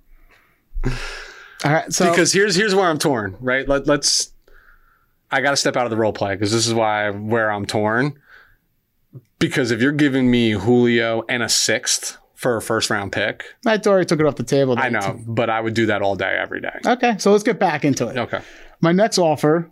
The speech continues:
Speaker 1: would be Julio for a second round pick this year, a fourth round pick this year, and Chase Winovich. You don't need Chase.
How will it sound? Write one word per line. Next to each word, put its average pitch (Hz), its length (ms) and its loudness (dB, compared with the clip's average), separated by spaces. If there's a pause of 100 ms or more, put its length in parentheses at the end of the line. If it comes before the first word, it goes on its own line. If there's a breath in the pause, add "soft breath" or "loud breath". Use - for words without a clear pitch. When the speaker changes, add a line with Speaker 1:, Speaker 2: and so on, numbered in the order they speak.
(120)
Speaker 1:
would 156 180 4
be 147 120 4
Julio 165 600 4
for 151 120 0
a 135 40 2
second 330 360 2
round 131 200 2
pick - 320 -4 (520)
this 139 240 2
year, 135 280 0 (600)
a 143 60 -2
fourth 226 340 0
round 156 200 2
pick 139 180 -2
this 135 200 2
year, 135 260 0 (440)
and 151 100 4
Chase 180 320 2
Winovich. 165 560 0 (960)
You 175 140 2
don't 226 160 4
need 240 140 4
Chase. - 440 0